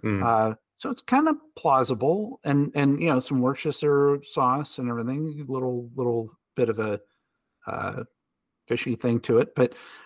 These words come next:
Speaker 2: uh, but also remember during that time that they were looking for ways to get the soup into everything. So think about all the casseroles or, like, the green bean casserole,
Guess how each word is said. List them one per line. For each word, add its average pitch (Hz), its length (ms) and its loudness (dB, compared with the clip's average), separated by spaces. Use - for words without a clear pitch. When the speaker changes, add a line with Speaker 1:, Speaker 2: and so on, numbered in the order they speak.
Speaker 2:
uh, 240 320 -4
but - 260 2
also 180 300 4
remember 156 520 6
during 135 300 2
that 113 160 -2
time 143 540 2
that 139 240 -2
they 143 180 2
were 170 180 4
looking 139 320 -2
for 131 160 -4
ways 123 460 0
to - 100 -14
get 113 200 -8
the 120 80 -14
soup - 260 -8
into 104 260 -6
everything. 110 480 -4
So - 160 -8
think 151 220 -4
about 135 220 0
all 120 160 0
the 101 80 -6
casseroles 127 880 2
or, 107 140 -4
like, 98 260 -6
the - 80 -18
green 139 240 0
bean 160 200 0
casserole, 160 680 -2